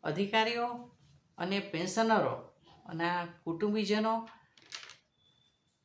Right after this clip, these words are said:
આશ્રિત હશે, તેમને આ યોજના હેઠળ લાભ મળવાપાત્ર થશે. હવે આ યોજના છે એની અમલીકરણ એજન્સી કોણ છે?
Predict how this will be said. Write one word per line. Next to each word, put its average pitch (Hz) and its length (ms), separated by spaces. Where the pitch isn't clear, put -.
આશ્રિત 214 480
હશે, 196 320
તેમને 180 380
આ - 200
યોજના 165 400
હેઠળ 143 400
લાભ 156 280
મળવાપાત્ર 139 680
થશે. 131 500
હવે 175 160
આ 208 60
યોજના 226 560
છે 214 520
એની 196 220
અમલીકરણ 220 640
એજન્સી 196 460
કોણ 170 280
છે? - 320